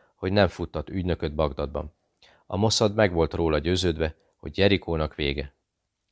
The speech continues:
Barber szemével a fiatal kaca felé vágott. Pillantása azt mondta,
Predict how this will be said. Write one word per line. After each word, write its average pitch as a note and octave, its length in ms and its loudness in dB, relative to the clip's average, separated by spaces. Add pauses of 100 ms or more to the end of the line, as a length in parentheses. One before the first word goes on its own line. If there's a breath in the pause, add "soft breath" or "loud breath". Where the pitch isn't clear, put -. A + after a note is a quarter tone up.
(420 soft breath)
Barber F2 440 2
szemével E2 480 0
a - 120 -8
fiatal D#2+ 420 -2
kaca - 280 -6
felé C#2+ 260 -4
vágott. C#2 460 -6 (500 soft breath)
Pillantása E2+ 580 0
azt - 240 -4
mondta, D#2+ 400 -6